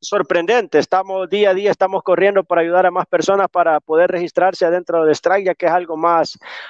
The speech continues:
complejo el programa y el proyecto que ellos tienen. Y nada, yo podría decir que Strike es como el hermano de Bitcoin Beach. Entonces, para ponerlo en un punto de vista más, más claro.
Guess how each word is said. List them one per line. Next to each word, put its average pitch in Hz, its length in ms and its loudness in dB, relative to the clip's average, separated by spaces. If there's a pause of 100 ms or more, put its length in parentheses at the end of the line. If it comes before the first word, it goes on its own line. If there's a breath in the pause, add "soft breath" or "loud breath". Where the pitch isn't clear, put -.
(100 loud breath)
complejo 185 500 -2
el 180 100 -8
programa 165 720 0
y 160 120 2
el 160 100 0
proyecto 165 460 -4
que 165 160 2
ellos 170 160 -4
tienen. 202 420 0 (540 loud breath)
Y 160 360 6
nada, 190 220 0
yo 180 100 -6
podría 247 300 0
decir 233 240 0
que 214 180 0
Strike 214 500 0
es 214 140 0
como 226 300 2
el 202 140 4
hermano 190 640 0
de 135 420 0 (160)
Bitcoin 185 360 0
Beach. 127 420 0 (600 loud breath)
Entonces, 147 760 0
para 160 200 0
ponerlo 190 320 -2
en 190 60 -6
un 190 100 -12
punto 196 260 0
de 180 80 4
vista 180 280 2
más, - 500 -4 (120)
más 160 140 -4
claro. 156 440 -2